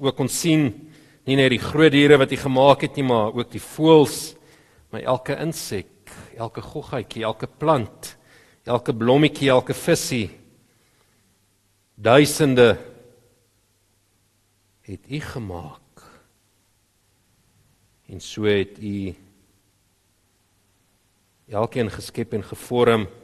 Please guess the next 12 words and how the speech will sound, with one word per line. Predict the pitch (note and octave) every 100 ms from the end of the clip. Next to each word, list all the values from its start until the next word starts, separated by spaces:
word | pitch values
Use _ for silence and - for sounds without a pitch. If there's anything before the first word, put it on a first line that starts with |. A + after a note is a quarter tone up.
| _ _ _ _ _ _ _ _ _ _ _ _ _
soos | G2 -
U | D3 G3
dit | E3 -
wou | G#2+ F#2+
bepaal | F#2 - F#2 F2 F2
het, | F2 -
want | G#2+ C#3+
U | D3
is | D3+
die | - C#3
magtige | A#2+ D#3+ - E3 -
God, | C3+ - F3+ D3 -